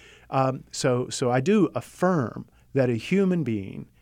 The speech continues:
has dignity and worth because he or she, uh, reflects the image of God.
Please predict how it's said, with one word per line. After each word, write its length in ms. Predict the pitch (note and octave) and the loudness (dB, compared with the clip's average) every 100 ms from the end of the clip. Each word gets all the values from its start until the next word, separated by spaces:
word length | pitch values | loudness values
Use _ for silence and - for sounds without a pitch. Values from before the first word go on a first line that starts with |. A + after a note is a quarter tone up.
| _ - | _ -6
has 440 | B2 A#2+ A2 - | -2 0 -2 -6
dignity 800 | A2+ D#3+ F3+ F3 E3 D3 C#3+ C#3 B2 | 0 4 4 2 -4 -2 -2 -2 -4
and 260 | A#2+ A2+ | -6 -4
worth 420 | A2+ B2+ C#3 - - | 0 2 2 0 -6
because 540 | A#2 - G#2+ G#2+ G#2 | -6 -4 -4 -2 -4
he 340 | - - F#3 C#3+ | -6 -4 -2 -2
or 100 | A#2 | -2
she, 460 | - B2+ B2 C3 _ _ _ _ _ A#2 | -4 -4 -4 -4 _ _ _ _ _ -6
uh, 120 | A2 | -4
reflects 640 | G#2 A#2 - D3+ D#3 - | -2 -4 0 0 0 -4
the 80 | C3 | -6
image 340 | B2 A#2+ A2+ A2 | -4 -2 -2 -6
of 120 | - | -10
God. 340 | F#2 F2+ - | -10 -10 -14